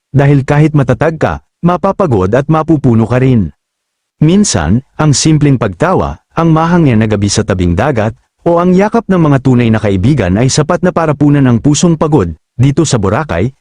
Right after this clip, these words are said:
natutunan ni Medeth ulit na pahalagahan ang katahimikan, ang kasalukuyan, at ang mga tunay na kasama niya sa buhay. Hindi man nawawala ang ingay ng mundo,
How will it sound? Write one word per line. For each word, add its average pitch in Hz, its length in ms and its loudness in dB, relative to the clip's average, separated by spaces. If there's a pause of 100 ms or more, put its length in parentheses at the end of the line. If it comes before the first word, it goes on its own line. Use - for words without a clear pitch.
(160)
natutunan 170 480 0
ni 135 160 2
Medeth 120 320 0
ulit 156 240 0
na 165 80 0
pahalagahan 113 480 0
ang 101 160 0
katahimikan, 120 640 0 (320)
ang 175 80 0
kasalukuyan, 127 800 0 (240)
at 170 160 -4
ang 185 160 2
mga 156 160 -2
tunay 185 320 2
na 165 80 -2
kasama 156 400 0
niya 87 160 0
sa 127 160 -2
buhay. 117 480 -2 (720)
Hindi 214 240 4
man 226 160 2
nawawala 113 480 2
ang 104 80 0
ingay 110 320 0
ng 95 120 2
mundo, 107 520 0